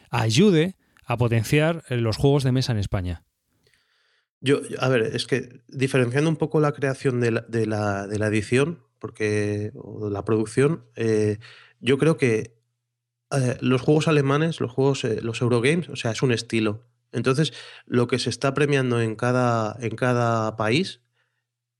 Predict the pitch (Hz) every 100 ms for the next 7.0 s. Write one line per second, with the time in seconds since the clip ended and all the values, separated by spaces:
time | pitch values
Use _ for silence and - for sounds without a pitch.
0 | _ _ _ - 139 - - 123 151 135
1 | - - _ _ - - 151 127 - _
2 | - 123 120 143 147 151 143 143 127 160
3 | - _ _ _ 131 113 113 113 139 143
4 | 113 131 120 - _ _ _ - 110 110
5 | 123 123 123 - - - - _ _ 113
6 | 120 139 123 117 107 113 107 104 101 107